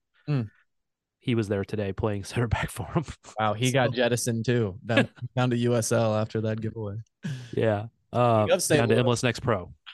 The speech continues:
Speaker 1: First loss of the season versus S T L City. Good stuff. One to nothing against Minnesota.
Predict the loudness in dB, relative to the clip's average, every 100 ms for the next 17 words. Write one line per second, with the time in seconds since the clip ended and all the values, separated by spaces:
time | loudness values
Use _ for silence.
0 | -20 -6 -2 0 2 2 2 -2 -2 0
1 | 0 2 0 0 -6 -12 _ -4 -2 0
2 | -2 -2 0 4 4 4 2 0 0 0
3 | -2 -2 -2 -2 -2 -4 -2 0 2 2
4 | 0 -2 -2 -4 -4 -4 -4 -4 -4 -4
5 | -8